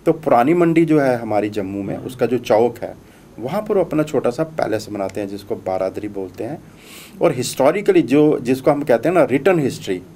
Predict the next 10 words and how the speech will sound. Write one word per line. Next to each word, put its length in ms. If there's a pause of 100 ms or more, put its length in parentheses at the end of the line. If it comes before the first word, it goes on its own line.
(460)
वहाँ 360
से 220
राजा 260
मालदेव 520
से 180
आगे 280
उनकी 260
डायनेस्टी 500
चलती 400
है 180